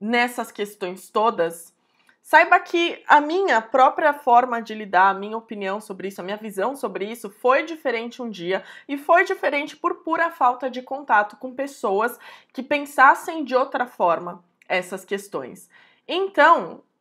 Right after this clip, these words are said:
fica tranquila, não tem resposta errada, só me conta pra eu ter um parâmetro de como vocês estão, como vocês lidam, enfim,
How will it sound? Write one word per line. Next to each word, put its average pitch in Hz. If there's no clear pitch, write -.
fica 302
tranquila, 320
não 214
tem 277
resposta 302
errada, 247
só 214
me 240
conta 269
pra 311
eu 302
ter 302
um 302
parâmetro 262
de 247
como 226
vocês 226
estão, 220
como 202
vocês 196
lidam, 190
enfim, 202